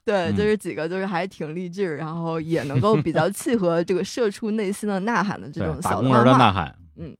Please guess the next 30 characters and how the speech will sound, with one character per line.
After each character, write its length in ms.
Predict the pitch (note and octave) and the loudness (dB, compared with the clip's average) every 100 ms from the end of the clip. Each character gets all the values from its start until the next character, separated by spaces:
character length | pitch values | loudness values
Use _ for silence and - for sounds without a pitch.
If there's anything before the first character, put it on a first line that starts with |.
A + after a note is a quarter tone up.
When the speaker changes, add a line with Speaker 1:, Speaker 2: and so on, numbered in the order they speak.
| - | -10
Speaker 1:
对。 160 | C#3+ - _ - | -10 -10 _ -8
所 160 | D4 | -4
以 60 | C#4 | 0
就 100 | A#3 | -2
整 240 | - E3 | -2 -6
体 120 | A#3 A3+ | -2 -2
来 180 | D#3 | -4
说， 180 | F#3+ F#3+ | -6 -4
我 60 | E3 | -6
们 160 | C#3 | -8
整 160 | F3 C#3+ | -10 -8
个 220 | - G#3+ | -4 -2
的 80 | D#3+ | -2
这 100 | D#3 | -2
个 80 | D3+ | -6
补 140 | D3 | -8
妆 140 | D#3+ F3+ | -6 -6
咖 180 | F#3 | -6
啡 120 | F#3 F#3 | -6 -6
的 120 | E3 | -8
设 180 | - F3 | -8 -10
计， 100 | D#3+ | -8
它 160 | G#3 | -8
是 240 | A3 - G#3+ | -8 -6 -6
一 80 | |
个 120 | F3 F3 | -4 -6
特 160 | - | -4
别， 200 | E3+ D3 | -4 -4
特 120 | C#3+ | -6
别 260 | D3+ D3 C#3 | -8 -6 -10